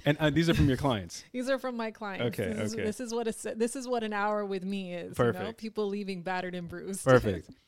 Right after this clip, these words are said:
Speaker 1: Listen, I'm, I'm here for it. And, and the reason why I said, uh, you know, a guinea pig and a piñata is, is I'm really gonna put myself out here, full transparency, and just admit that I'm, I'm stuck
Speaker 2: Yeah.
Speaker 1: right now. I, I really am. If,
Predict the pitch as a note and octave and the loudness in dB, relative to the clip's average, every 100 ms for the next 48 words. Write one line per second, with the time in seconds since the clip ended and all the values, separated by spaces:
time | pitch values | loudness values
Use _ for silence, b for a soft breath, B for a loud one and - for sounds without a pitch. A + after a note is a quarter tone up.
0 | B B C#3+ C3+ B2+ B2+ C#3 C#3 C#3 B2 | B B 8 10 8 6 8 10 10 8
1 | A#2 F#2+ F#2+ A2 G#2+ G#2 A2+ A2 A#2+ C3 | 2 0 0 0 0 0 -2 2 4 6
2 | A#2+ G#2+ G#2 A2+ G#2 G2+ A2 F#2 F#2 G2 | 4 2 2 -2 -2 -6 -6 -6 -6 -6
3 | F#2+ G2 F#2+ F#2+ F2+ - F#2+ F2 F2 E2+ | -6 -4 -4 -6 -10 -8 -6 -6 -6 -8
4 | F#2 F#2 F#2 F#2 F#2+ F#2+ F2+ - F#2+ F2+ | -10 -8 -6 -4 -6 -6 -8 -8 -10 -8
5 | - F#2 G2 F#2+ F#2+ F#2 - G#2 G2+ G#2 | -6 -8 -6 -10 -8 -10 -8 -8 -6 -6
6 | F#2+ - F#2 G2 - G2 G2 G2 F#2 - | -8 -8 -10 -10 -10 -10 -10 -10 -12 -14
7 | - F2+ G#2+ A#2 F#2 G2 G2+ G2 - G2+ | -14 -8 -6 -6 -6 -6 -6 -8 -12 -10
8 | - - A2 A#2+ - - _ _ F3+ E3 | -8 -8 -8 -10 -16 -20 _ _ -16 -10
9 | F#2+ F#2 F#2 E2+ D#2+ - F#2+ F#2+ F#2+ G2+ | -8 -6 -8 -10 -12 -10 -10 -6 -4 -2
10 | G2+ G2+ F2+ F2+ | -2 -4 -6 -10